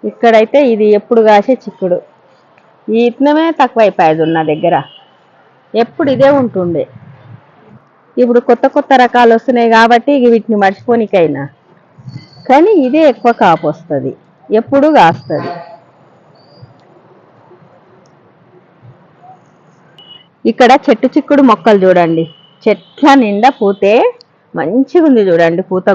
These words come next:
గొల్లలు గొల్లలు. మరి ఇది నిలుస్తుందో నిలవదో తెలియదు, రాలిపోతది. అందుకే అంటున్నా, పూత మస్తు ఉంటది, ఇది పిందె పట్టే వరకు రాలిపోతది.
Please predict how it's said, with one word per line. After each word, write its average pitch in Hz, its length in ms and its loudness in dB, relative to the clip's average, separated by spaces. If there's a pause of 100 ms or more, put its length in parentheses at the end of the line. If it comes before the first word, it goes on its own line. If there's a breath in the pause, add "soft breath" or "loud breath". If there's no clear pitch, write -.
గొల్లలు 180 320 0
గొల్లలు. 180 340 0 (500 soft breath)
మరి 233 200 2
ఇది 233 220 2
నిలుస్తుందో 269 420 2 (120)
నిలవదో 220 380 2
తెలియదు, 180 360 2 (220)
రాలిపోతది. 262 760 2 (840)
అందుకే 240 380 0
అంటున్నా, 180 400 -2 (460)
పూత 311 200 2 (160)
మస్తు 269 300 -2
ఉంటది, 208 300 0 (140)
ఇది 254 180 -2
పిందె 285 260 2
పట్టే 277 300 0
వరకు 294 300 0
రాలిపోతది. 170 680 -2